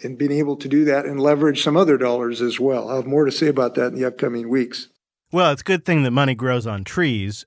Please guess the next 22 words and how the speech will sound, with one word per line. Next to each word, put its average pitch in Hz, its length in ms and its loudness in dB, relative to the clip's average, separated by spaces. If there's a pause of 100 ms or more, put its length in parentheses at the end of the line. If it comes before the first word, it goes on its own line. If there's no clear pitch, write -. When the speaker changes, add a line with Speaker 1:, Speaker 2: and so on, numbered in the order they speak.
Speaker 2:
And, 123 420 0
um, 107 260 -2 (300)
you 185 140 2
can 160 120 0
imagine 170 440 2
all 143 180 4
of 120 80 -4
the 113 80 -8
businesses 120 840 -2 (240)
who 180 200 2
are 135 320 0 (320)
just 160 400 0
jumping 143 600 0
to 127 80 -4
get 131 140 0
a 127 60 0
loan 135 500 2
when 143 160 2
they 135 160 0
have 120 360 -2
no 151 460 2
revenue. 151 480 0